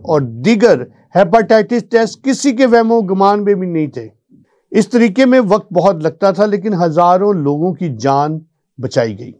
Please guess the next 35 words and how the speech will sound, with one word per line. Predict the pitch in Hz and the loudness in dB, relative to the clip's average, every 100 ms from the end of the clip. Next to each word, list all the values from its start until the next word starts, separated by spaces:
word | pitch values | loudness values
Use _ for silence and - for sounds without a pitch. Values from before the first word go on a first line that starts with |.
| _ _ _ | _ _ _
अब | 175 165 | -2 0
तक | 226 208 | 0 0
खून | - 196 | 0 -2
की | 185 185 | 0 -4
पैकिंग | 160 - 180 175 202 208 170 _ _ _ _ | -2 2 2 2 -4 -6 -8 _ _ _ _
और | 180 185 | 0 2
उसकी | 190 214 | 2 0
तरसील | 208 208 185 - 208 240 | -4 -2 -2 -2 2 2
का | 202 226 | 4 2
कोई | 208 196 | 2 2
निज़ाम | 160 135 117 | 2 2 0
नहीं | 117 120 | -4 -8
था, | 127 | -10
क्योंकि | 120 180 190 | -8 -2 -2
जिस्म | 156 196 - 254 | 0 0 2 0
से | 220 240 | 2 0
निकलकर | 208 202 226 190 214 208 - _ _ _ | 2 2 0 2 0 0 -6 _ _ _
खुली | - 247 247 | 2 6 6
हवा | 220 220 | 6 4
में | 214 220 | 2 -2
खून | 214 196 | -4 -8
फौरन | 196 196 214 208 160 - 147 | -4 0 2 2 -2 -8 -8
जम | 123 143 | -2 -2
जाता। | 123 110 - 98 _ _ _ _ _ _ _ _ _ _ - | -2 -6 -8 -18 _ _ _ _ _ _ _ _ _ _ -8
इसके | 175 202 | -4 0
बाद | 180 196 208 | 4 4 2
खून | - 185 | 0 -2
को | 160 180 | 0 0
महफूज | 170 165 151 165 | 0 -2 -2 -2
करने | 165 175 165 | 0 0 0
के | 160 | -2
लिए | 165 165 165 | -2 -2 -2
तजर्बात | 151 131 135 113 120 127 | -2 0 0 2 0 0
शुरू | - - 135 175 | -4 -8 -4 -2
हुए। | 147 127 | -4 -6